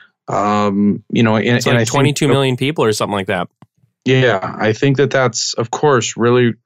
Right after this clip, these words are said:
Speaker 1: terrible. But, uh, you know, boy, I, I feel pretty lucky for, you know, for the circumstances,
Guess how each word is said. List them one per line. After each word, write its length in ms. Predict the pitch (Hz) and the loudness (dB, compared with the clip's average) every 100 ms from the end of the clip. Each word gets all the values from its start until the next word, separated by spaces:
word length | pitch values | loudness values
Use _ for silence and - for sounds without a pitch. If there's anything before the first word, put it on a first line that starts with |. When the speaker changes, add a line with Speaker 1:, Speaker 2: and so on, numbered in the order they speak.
| _ - | _ -4
Speaker 1:
terrible. 600 | 170 190 127 104 104 113 - - - _ 110 | 0 2 2 0 -2 -6 -20 -20 -20 _ -16
But, 520 | 110 131 131 131 123 _ - | -2 0 2 2 -2 _ -8
uh, 580 | 117 117 120 117 113 110 | -4 0 0 2 0 -2
you 100 | 147 | 0
know, 240 | 143 135 127 _ _ - | 0 0 -4 _ _ -4
boy, 340 | 160 151 101 - | 0 2 0 -2
I, 180 | 123 104 | -4 -4
I 40 | |
feel 220 | 127 196 | 0 0
pretty 240 | 196 196 165 | 0 0 2
lucky 560 | 127 139 - 110 104 107 - | 2 0 -2 -2 -2 -6 -10
for, 600 | - 175 175 170 151 - _ _ | 0 2 4 2 0 -8 _ _
you 160 | 127 139 | -6 -2
know, 140 | 117 | -2
for 260 | 113 - 147 | -2 0 2
the 120 | 139 | 2
circumstances, 1040 | 120 139 131 113 - 107 98 - 104 101 | 0 0 0 -2 0 -2 -2 -4 -4 -6